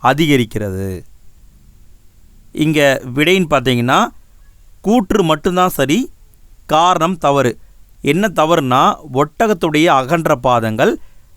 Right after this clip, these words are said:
மணலோட அதிகமான பரப்போட தொடர்பு கொள்றதுனால அழுத்தம் குறைகிறது. So, இங்க என்ன வந்திருக்கணும்னா,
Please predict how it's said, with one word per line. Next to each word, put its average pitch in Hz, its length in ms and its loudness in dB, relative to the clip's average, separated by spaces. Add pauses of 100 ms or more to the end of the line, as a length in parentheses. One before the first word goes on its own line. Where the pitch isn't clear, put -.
(160)
மணலோட 180 540 2
அதிகமான 165 680 0
பரப்போட 160 640 0 (160)
தொடர்பு 143 320 0
கொள்றதுனால 123 680 0 (440)
அழுத்தம் 170 640 0 (560)
குறைகிறது. 143 1040 0 (540)
So, 143 140 -6
இங்க 127 140 -2
என்ன 139 160 0
வந்திருக்கணும்னா, 143 680 0